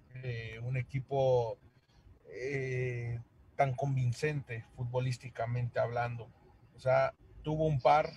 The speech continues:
este, de, de buenos partidos, pero realmente no eran contra equipos, este, importantes, o incluso no de los mismos de su categoría. Hablo, por ejemplo, uno que ganaron ocho uno, no recuerdo ni el nombre del equipo,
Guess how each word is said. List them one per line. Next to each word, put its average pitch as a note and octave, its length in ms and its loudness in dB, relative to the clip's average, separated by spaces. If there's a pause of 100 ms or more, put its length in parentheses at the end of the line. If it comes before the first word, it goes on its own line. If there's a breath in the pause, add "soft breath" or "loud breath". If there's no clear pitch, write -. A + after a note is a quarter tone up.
(600)
este, A#2+ 440 -4
de, A#2 1040 -4 (1080)
de A#2+ 600 -4
buenos D3+ 300 0
partidos, D3+ 720 -2 (100)
pero B2+ 200 2
realmente C#3+ 440 -4
no C3+ 100 -2
eran C3+ 160 -2
contra A2+ 280 -10
equipos, B2 480 -10
este, A2 280 -14
importantes, A#2 800 -6
o A2+ 380 -2
incluso B2+ 420 -2
no C3+ 160 -2
de B2+ 300 -6
los A#2+ 200 -2
mismos C3+ 300 -2
de A#2 80 -6
su A2 120 -14
categoría. C3 580 -2 (300 soft breath)
Hablo, C3+ 360 0
por A#2+ 140 -4
ejemplo, B2 880 -4
uno C3+ 240 -6
que A#2 140 -10
ganaron B2 340 -2
ocho B2+ 240 -6
uno, D3 220 -6
no B2+ 160 -10
recuerdo B2 340 -8
ni A2 100 -12
el A2 80 -18
nombre A#2+ 240 -12
del G#2 100 -16
equipo, D3 360 -12